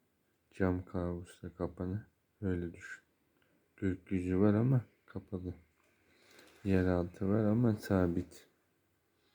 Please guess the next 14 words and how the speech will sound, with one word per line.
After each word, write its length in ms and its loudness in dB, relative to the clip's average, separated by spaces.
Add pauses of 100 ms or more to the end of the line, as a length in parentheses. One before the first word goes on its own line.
(240)
Ya 260 -4
benden 500 0
daha 280 2
düzgün 480 0 (1120)
dünya 600 4
düz 360 2 (1120)
olayını 600 0
anlatabilen 920 4
varsa 460 2
bravo. 460 2 (200)
Bak, 320 -10 (600)
kedi 420 4
videosu 440 4
izlerken 680 2